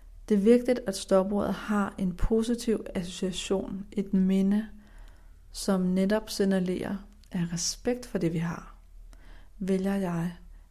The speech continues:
at vi to skal holde en pause lige nu. Det er den ene ting. Den anden ting er, at når I så holder den her pause, så er det altså refleksionstid.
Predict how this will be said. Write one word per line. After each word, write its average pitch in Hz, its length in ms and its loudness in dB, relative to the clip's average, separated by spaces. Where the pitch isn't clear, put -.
at 190 180 -2
vi 214 100 2
to 202 360 -2
skal - 200 -4
holde 175 260 0
en 175 100 0
pause 165 400 -4
lige 160 220 0
nu. 151 220 -2
Det 214 60 6
er 190 40 4
den 185 80 4
ene 160 160 0
ting. - 260 -8
Den 202 140 2
anden 226 180 4
ting 240 240 2
er, 196 200 0
at 190 280 -2
når 208 540 6
I 220 60 2
så - 160 0
holder 185 380 -2
den 180 160 0
her 180 140 0
pause, 175 480 -6
så - 180 -2
er 226 80 2
det 233 60 2
altså 208 280 0
refleksionstid. - 960 -6